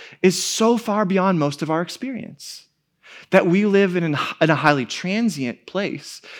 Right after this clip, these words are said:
such that family lives here, there, and everywhere. And then even then, within the house, there's, there's a lack of sort of identity for what it means to be a family.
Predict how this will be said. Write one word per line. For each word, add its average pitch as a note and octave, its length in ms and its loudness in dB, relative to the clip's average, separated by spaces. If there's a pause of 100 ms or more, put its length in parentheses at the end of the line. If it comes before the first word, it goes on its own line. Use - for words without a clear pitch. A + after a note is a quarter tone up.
(100)
such - 240 -2
that - 160 0
family F#3+ 340 4
lives D3 260 2
here, D#3+ 420 2
there, B2 260 0
and C#3+ 160 -4
everywhere. A3 640 -6 (1200)
And G#3 160 8
then G3+ 220 4
even A#3 360 4
then, A3 300 4
within G#3+ 580 2
the F#3 80 6
house, E3+ 760 -2 (460)
there's, G3 380 6
there's G#3 260 0
a G#3 80 4
lack F#3 440 2
of F3 120 0
sort F3 180 0
of - 120 -2
identity C3+ 1040 0 (400)
for F3 140 0
what G3 180 4
it - 140 0
means F#3 500 2
to D#3+ 80 -4
be D#3 180 2
a C#3 60 2
family. D#3 640 -8